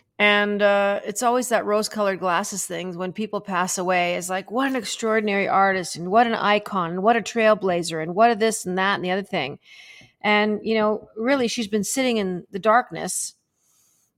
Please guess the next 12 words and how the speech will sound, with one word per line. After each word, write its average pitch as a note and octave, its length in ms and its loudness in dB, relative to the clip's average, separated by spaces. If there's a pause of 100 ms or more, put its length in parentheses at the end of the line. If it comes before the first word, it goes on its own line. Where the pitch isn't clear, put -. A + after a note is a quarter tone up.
(120)
as, - 500 -4
you - 240 -10
know, F#3 160 0
for G#3 160 -2
a G3+ 60 4
long G#3 260 2
time G3+ 600 -2
with G3+ 260 -8
really A#3 260 0
nobody G#3 380 0
saying G#3+ 380 -2
anything. E3+ 500 -6